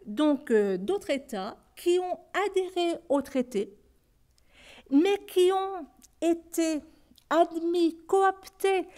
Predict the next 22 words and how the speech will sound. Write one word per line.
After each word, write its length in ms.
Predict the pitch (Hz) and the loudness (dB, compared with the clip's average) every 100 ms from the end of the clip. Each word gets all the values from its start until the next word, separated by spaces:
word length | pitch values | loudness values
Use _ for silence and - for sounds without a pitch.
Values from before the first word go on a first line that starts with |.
| - - - | -20 -10 0
par 260 | 254 247 | 0 2
les 340 | 226 214 208 302 | 0 0 0 -2
autres 220 | 302 254 | -4 -2
États 500 | 240 247 247 247 240 | -4 -2 0 0 -2
parties 300 | 240 220 226 | -8 -10 -10
consultatives, 800 | 214 208 196 175 165 - 196 269 427 _ _ - - - - | -10 -10 -10 -10 -10 -10 -10 -10 -14 _ _ -20 -20 -16 -2
euh, 380 | 247 233 226 208 - | 2 2 4 2 0
donc, 320 | 240 339 262 240 | 0 0 0 -2
et 80 | |
sont 180 | 240 349 | -2 -2
devenus 540 | 370 277 233 202 208 294 - - | -2 2 2 2 -2 -8 -10 -8
parties 360 | 285 - 285 | -8 -6 -8
consultatives 520 | 254 233 190 185 220 | -6 -6 -8 -10 -6
et 60 | 294 | -4
donc 240 | 247 254 - - | -2 -2 -6 -2
ont 200 | 262 254 - | -2 -2 0
obtenu 720 | 330 330 - 262 226 220 339 - - - - | -2 -2 0 4 4 4 -2 -8 -20 -18 0
un, 380 | 254 240 214 190 | 2 4 2 0
un 100 | 226 | 0
droit 180 | 240 240 | 0 0
de 120 | 208 | -2
vote. 360 | 185 - - | -6 -10 -16